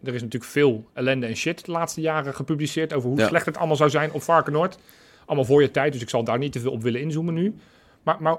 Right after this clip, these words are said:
Speaker 1: zou je kunnen zeggen van hoe we nu met de jeugdopleiding,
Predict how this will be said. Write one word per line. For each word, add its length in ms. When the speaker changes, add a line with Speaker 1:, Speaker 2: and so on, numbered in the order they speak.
Speaker 1:
zou 260
je 60
kunnen 220
zeggen 220
van 120
hoe 200
we 80
nu 220
met 240
de 140
jeugdopleiding, 800